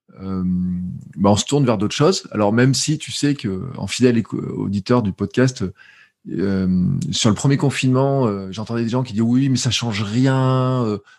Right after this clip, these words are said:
vous avez plus de courses, mais il faut quand même vous entraîner parce que la passion de courir est au-dessus de tout le reste, et cetera. Et, euh, moi, j'ai dit, oui, bah, euh, c'est quand même compliqué quand, euh, euh, il n'y a pas de dossard.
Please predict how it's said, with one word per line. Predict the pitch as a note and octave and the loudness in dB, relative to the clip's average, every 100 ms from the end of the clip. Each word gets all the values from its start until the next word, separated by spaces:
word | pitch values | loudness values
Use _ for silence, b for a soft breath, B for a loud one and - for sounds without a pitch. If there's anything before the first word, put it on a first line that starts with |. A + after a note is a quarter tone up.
| _ | _
vous | B2 | 0
avez | C#3 | 0
plus | C3+ C3 | 0 -6
de | - | -12
courses, | - C#3+ C#3+ D3 C#3+ - | -4 0 2 2 0 0
mais | B2 | 0
il | A#2+ | 0
faut | - | 0
quand | B2 | 0
même | C3 | 2
vous | A2+ A#2 | 2 2
entraîner | B2 - C3 B2 B2 B2+ | 0 0 0 2 2 2
parce | A2+ | -2
que | - A2+ B B B | -4 -6 B B B
la | G#2+ A2 | -4 0
passion | C#3 - C#3 | 0 0 0
de | B2+ | 0
courir | B2 D3 C3+ D3 A#2+ | 0 0 2 2 2
est | G#2 | 0
au-dessus | A#2 - A#2+ | -2 -2 -2
de | G#2+ | -2
tout | - | -2
le | A2+ | 2
reste, | B2 B2+ A2 | 2 2 0
et | |
cetera. | F#2 G#2 - G#2+ B2 C3 B B B B B B B _ | -4 -8 -8 -6 -4 -6 B B B B B B B _
Et, | - G#2+ | 0 4
euh, | G#2 G2+ G2 F#2 F#2 | 6 4 4 2 -2
moi, | G2+ | -2
j'ai | G2+ G#2 | -4 -2
dit, | A#2 | 2
oui, | B2 | 2
bah, | A#2+ F#2 F2+ F2 | 2 0 -2 -6
euh, | E2 E2+ - - - - | -8 -10 -12 -14 -16 -10
c'est | - A2+ | -6 0
quand | G#2+ | 2
même | G#2+ G2 | 2 0
compliqué | G#2+ - G#2+ E3 | -4 -4 0 0
quand, | - G2+ - | 2 -2 0
euh, | G#2 G2 F#2+ F2 E2+ G#2 _ _ _ _ - | 0 0 0 -4 -8 -14 _ _ _ _ -16
euh, | - F#2 | -8 -4
il | G2+ | -2
n'y | |
a | G#2 | -2
pas | G#2+ | -2
de | G2 | -2
dossard. | G#2 - C#3+ G3 | -2 2 2 2